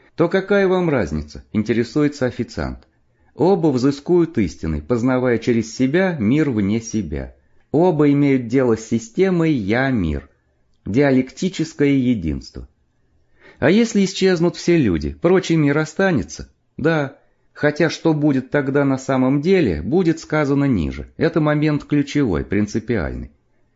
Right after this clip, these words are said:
Значит, материя существует и без ее отражения сознанием?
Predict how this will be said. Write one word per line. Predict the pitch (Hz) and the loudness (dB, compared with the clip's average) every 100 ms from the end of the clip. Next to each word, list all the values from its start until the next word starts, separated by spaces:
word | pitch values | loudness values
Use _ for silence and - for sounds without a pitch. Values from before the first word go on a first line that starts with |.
| _ _ _ | _ _ _
Значит, | - 117 202 208 185 165 | -4 0 2 2 -2 0
материя | 147 147 196 180 160 | -2 0 2 2 2
существует | 160 147 143 143 170 180 160 | 0 -2 -2 0 2 2 2
и | 151 | 0
без | 143 | 0
ее | 139 170 214 | 0 2 2
отражения | 180 107 104 98 85 78 | 0 0 0 0 0 -2
сознанием? | 76 87 80 80 67 65 65 | -2 -4 -2 -4 -4 -8 -12